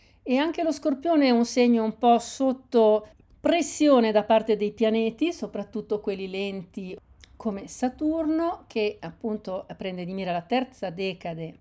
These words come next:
Urano e Marte la seconda decade. E questi pianeti vi suggeriscono di cambiare rotta. Vuol dire, se, se sentite questa pesantezza, vuol dire che c'è qualcosa che non va.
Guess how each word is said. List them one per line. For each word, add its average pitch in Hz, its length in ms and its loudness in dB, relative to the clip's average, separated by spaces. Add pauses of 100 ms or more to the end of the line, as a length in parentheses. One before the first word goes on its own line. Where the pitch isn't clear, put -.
Urano 214 680 0
e 214 120 -6
Marte 208 640 -4
la 185 140 -4
seconda 202 560 -4
decade. 180 500 -6 (140)
E 311 200 0
questi 311 300 -4
pianeti 262 600 2
vi 247 500 2
suggeriscono 233 880 -2
di 240 160 0
cambiare 202 600 -2
rotta. 208 320 -2
Vuol 208 160 -4
dire, 220 340 -2
se, - 260 -16
se 262 400 -2
sentite 208 560 -4
questa 190 300 -8
pesantezza, 180 500 -10
vuol 196 140 -8
dire 214 160 -2
che 196 100 -12
c'è 208 140 -10
qualcosa 202 420 -4
che 202 140 -12
non 185 180 -12
va. 165 160 -6